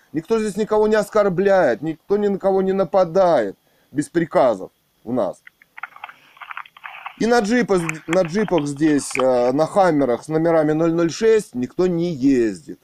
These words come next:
Никакого бизнеса здесь нет. И, и авторитетов уголовных здесь никаких нет. Здесь вот Ф С Б только. А вы мне говорите, вы решите вопрос, да.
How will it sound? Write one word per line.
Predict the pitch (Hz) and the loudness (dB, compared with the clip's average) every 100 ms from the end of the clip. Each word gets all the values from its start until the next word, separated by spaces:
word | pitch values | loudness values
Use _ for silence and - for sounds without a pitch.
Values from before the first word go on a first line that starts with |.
| _ | _
Никакого | 139 147 143 156 | -10 -8 -2 -2
бизнеса | 143 190 165 143 147 | -2 -4 -4 -4 -6
здесь | 131 170 - | -4 -4 -4
нет. | 147 135 110 117 | -4 -2 -2 -2
И, | 131 - | -2 -4
и | 151 | -2
авторитетов | 165 - 185 185 180 156 - | -2 -2 -4 -2 -4 -4 -6
уголовных | 139 143 143 120 110 | -2 0 0 -2 -6
здесь | 123 113 | -12 -10
никаких | 127 127 117 120 120 | -10 -10 -10 -10 -6
нет. | 123 95 - _ _ _ _ | -6 -6 -12 _ _ _ _
Здесь | 131 175 | -6 -4
вот | 175 170 | -4 -6
Ф | - | -2
С | 185 190 151 | 0 0 0
Б | 143 170 113 92 | 0 0 0 -2
только. | 101 92 - - _ _ - - - - - - - - | -8 -10 -12 -20 _ _ -20 -20 -20 -20 -20 -20 -20 -6
А | 123 | 0
вы | 180 | 2
мне | 208 | 2
говорите, | 151 127 120 101 107 101 104 _ _ _ _ _ _ _ _ _ _ _ _ - | 0 -2 -2 -4 -10 -12 -14 _ _ _ _ _ _ _ _ _ _ _ _ -6
вы | 113 151 147 | 0 4 4
решите | 135 139 202 208 202 - | 2 0 -4 -4 -4 -4
вопрос, | 120 135 - 117 101 98 - _ _ _ | -4 -4 -2 -2 -2 -4 -8 _ _ _
да. | 98 101 113 | -4 -2 -2